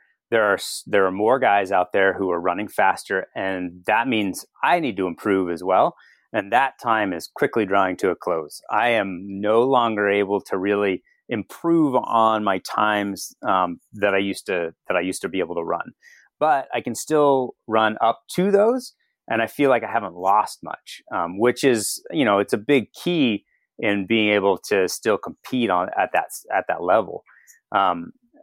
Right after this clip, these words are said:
one of the concepts that I always used to kind of think about when I was training, uh, is, you know, you make those, you make those gradual little leaps going up to get better and stuff in your performance. And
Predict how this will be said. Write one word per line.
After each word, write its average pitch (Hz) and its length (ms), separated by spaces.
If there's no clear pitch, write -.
one 151 240
of 156 80
the 120 360
concepts 117 680
that 101 140
I 101 160
always 98 340
used 104 220
to 92 160
kind 98 180
of 85 80
think 113 160
about 92 460
when 95 140
I 90 140
was 85 220
training, 95 580
uh, 98 240
is, 107 480
you 107 120
know, 95 260
you 117 160
make 147 200
those, 107 400
you 131 160
make 147 200
those 110 160
gradual 101 880
little 95 320
leaps 101 340
going 92 320
up 113 240
to 110 100
get 95 240
better 87 520
and 90 140
stuff - 280
in 90 60
your 85 100
performance. - 720
And 95 300